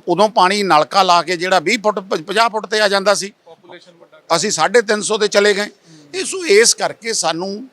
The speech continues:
Speaker 1: ਹੁਣ ਆਉਣ, ਕਿਉਂਕਿ ਹੁਣ ਸਾਡੇ ਕੋਲ ਸਾਇੰਸ ਵੀ ਵੱਧ ਗਈ, ਹੁਣ ਸਾਡੇ ਕੋਲ ਰਿਸਰਚਰਸ ਵੀ ਵੱਧ ਗਏ, ਯੂਨੀਵਰਸਿਟੀਆਂ ਦੇ ਅੰਦਰ ਸਕਾਲਰਸ ਵੀ ਆ ਗਏ।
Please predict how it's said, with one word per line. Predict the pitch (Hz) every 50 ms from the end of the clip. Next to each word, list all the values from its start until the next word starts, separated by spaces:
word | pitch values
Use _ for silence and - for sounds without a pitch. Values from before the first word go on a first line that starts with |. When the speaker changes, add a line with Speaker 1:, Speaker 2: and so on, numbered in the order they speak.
| - - -
Speaker 1:
ਹੁਣ | 156 220 233 214 170 127 - _ _ -
ਆਉਣ, | 151 147 160 180 185
ਕਿਉਂਕਿ | 180 - 170 170 - 277 240
ਹੁਣ | 196 160 170 170
ਸਾਡੇ | - 156 143 139 139 156
ਕੋਲ | 151 - 214 226
ਸਾਇੰਸ | 180 - - 143 135 143 156 151 - -
ਵੀ | 160 160
ਵੱਧ | 147 156 160 202
ਗਈ, | 175 175 160 _ _ _ _ _ 170 156 139 _ _ _ _ _ _ _ _ _ _ _ _ -
ਹੁਣ | 151 175
ਸਾਡੇ | - - 170 151 151 160 170
ਕੋਲ | 160 - 190 196 196 196 190 _ _ - 190 151
ਰਿਸਰਚਰਸ | 165 160 - - 165 156 - - 196 180 151 131 151
ਵੀ | 156 180
ਵੱਧ | 175 165 180 190 214
ਗਏ, | 180 190 180 165 - _ _ _ -
ਯੂਨੀਵਰਸਿਟੀਆਂ | 147 160 208 247 240 185 175 160 - - 190 170 175 170
ਦੇ | 170 175
ਅੰਦਰ | 175 170 185 180
ਸਕਾਲਰਸ | 165 - - - - 156 165 165 175 175 165 165
ਵੀ | 165 180 185
ਆ | 180 170 170
ਗਏ। | 160 180 175